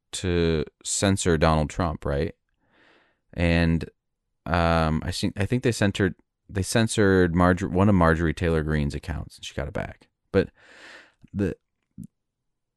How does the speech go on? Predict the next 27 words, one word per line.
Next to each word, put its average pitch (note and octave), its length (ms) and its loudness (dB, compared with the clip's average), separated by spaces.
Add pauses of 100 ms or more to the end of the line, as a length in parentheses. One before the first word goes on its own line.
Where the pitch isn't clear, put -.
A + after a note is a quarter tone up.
(340)
you A2+ 100 -4
cannot C3 520 2
trust - 380 0
corporations F2 1000 0
with F#2 340 -2 (100)
power. - 420 -2 (1080)
And G2 180 2
just B2+ 200 2
because D3 300 2
they G2+ 100 4
did G#2+ 260 2
something G2+ 540 0
that F2 100 2
I F2 160 2
think F2 320 -4
is, D2+ 380 -6 (880)
I D#3 320 4
think G2 340 0
is E2 220 0
good, F2+ 500 2 (920)
doesn't B2+ 360 6
mean G#2+ 180 8
I F#2+ 80 6
should F#2 240 -4
trust, - 500 0 (300)
or F2+ 300 4
I, G2+ 160 2